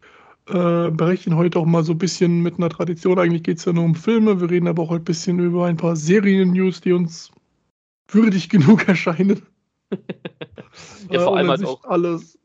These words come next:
Speaker 2: über, über
Speaker 1: also als
Speaker 2: Sachen, die uns
Speaker 1: Themen
Speaker 2: auch interessieren, sagen wir's mal so.
Speaker 1: Genau. Also als Themenübersicht, damit sich jetzt jeder entscheiden kann, ob er dazuhören möchte oder nicht, ist unter anderem, äh,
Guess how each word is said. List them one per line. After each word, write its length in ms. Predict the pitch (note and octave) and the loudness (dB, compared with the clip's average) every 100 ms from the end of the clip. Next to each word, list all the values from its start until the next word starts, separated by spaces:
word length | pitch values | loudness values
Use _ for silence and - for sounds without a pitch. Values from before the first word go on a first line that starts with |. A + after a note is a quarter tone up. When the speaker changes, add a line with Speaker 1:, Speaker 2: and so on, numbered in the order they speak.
| E4+ _ _ _ _ - | -20 _ _ _ _ -4
Speaker 2:
über, 260 | C#3 B2+ | -4 -4
über 120 | C#3+ | -2
Speaker 1:
also 100 | E3+ | 0
als 120 | E3+ - | 0 -2
Speaker 2:
Sachen, 80 | |
die 60 | D#3+ | -2
uns 100 | G3+ | 0
Speaker 1:
Themen 100 | G3 | 0
Speaker 2:
auch 80 | F#3 | -2
interessieren, 600 | C#3 - - D3+ C#3 A2+ | -10 -14 -14 -10 -10 -10
sagen 180 | - A2+ | -10 -10
wir's 80 | - | -4
mal 80 | B2+ | 0
so. 80 | |
Speaker 1:
Genau. 300 | F#3 E3+ D#3 - _ _ - - | 2 2 0 -6 _ _ -16 -12
Also 220 | - E3+ F3 | -8 -4 -4
als 180 | E3 | -4
Themenübersicht, 960 | - F#3 G3 G#3+ F3 F3+ E3 E3 E3 - _ _ | -6 -4 -4 -6 -6 -6 -6 -10 -10 -20 _ _
damit 240 | - F3 E3+ | -14 -12 -10
sich 80 | F3+ | -12
jetzt 160 | E3+ | -10
jeder 180 | F#3 F3 | -6 -4
entscheiden 380 | E3+ E3 F3 E3+ | -6 -6 -6 -4
kann, 140 | E3 | -4
ob 100 | E3 | -4
er 80 | E3+ | -4
dazuhören 380 | E3+ E3 E3+ D#3+ | -4 -2 0 2
möchte 240 | D#3 - | 0 0
oder 100 | E3 | 0
nicht, 220 | D#3+ D#3+ | 0 -2
ist 200 | E3 D#3+ - - - - - - - | -6 -8 -14 -20 -20 -20 -20 -20 -6
unter 300 | A3 G#3+ F3 | -2 0 0
anderem, 720 | F3+ F3 E3 E3+ E3 E3 - | 0 -2 0 0 0 -4 -6
äh, 520 | G#3 F3 F3 F3 F3+ | -6 -4 -2 -4 -4